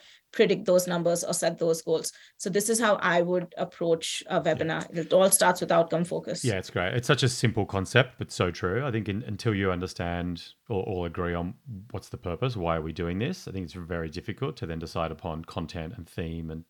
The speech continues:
Speaker 2: topic and all the, the technical kind,
Speaker 1: Correct.
Speaker 2: kind of permutations.
Speaker 1: Don't, don't jump on the wa-, bandwagon. Everyone's doing it. I should too.
Speaker 2: Yeah, e-, exactly right. So, and that's right. Like, I think generally we see businesses using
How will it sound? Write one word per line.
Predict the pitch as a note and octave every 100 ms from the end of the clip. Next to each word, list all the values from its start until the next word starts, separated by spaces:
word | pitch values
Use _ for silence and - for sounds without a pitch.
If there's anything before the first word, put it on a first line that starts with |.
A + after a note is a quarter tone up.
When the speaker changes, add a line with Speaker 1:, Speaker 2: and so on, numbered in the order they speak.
| _
Speaker 2:
topic | F2 - D#2+ -
and | D#2+
all | D#2+ D#2+
the, | C#3
the | F2+
technical | - - F#2 - F2+ F2+ - _
kind, | G3
Speaker 1:
Correct. | E3+ E3 -
Speaker 2:
kind | F#2+
of | -
permutations. | F#2+ F#2+ - G#3+
Speaker 1:
Don't, | G#3+ G3
don't | A3 A3
jump | G#3+ G3 G3
on | G3
the | F#3+
wa-, | F3+ F#3 F#3
bandwagon. | - F#3 F3+ F3 F#3 E3+ E3+ F3
Everyone's | G3 G#3+ G3 F#3+
doing | F#3+ F3+
it. | F3+ E3+
I | E3+
should | F3 F3+ F3
too. | F3+ E3+ -
Speaker 2:
Yeah, | G#2 F2 F#2+
e-, | G2 F2
exactly | F#2 F2+ F#2
right. | E2+ F2 E2+ - - -
So, | - A#2+ A#2 - - - -
and | D3+
that's | D3 A2+
right. | F#2+
Like, | G#2+
I | B2+ -
think | - C3+ -
generally | - G#2 G#2 F#2+ F#2+
we | F2+
see | F#2 - F#2
businesses | E2+ E2+ F2+ - F2
using | G2 E2+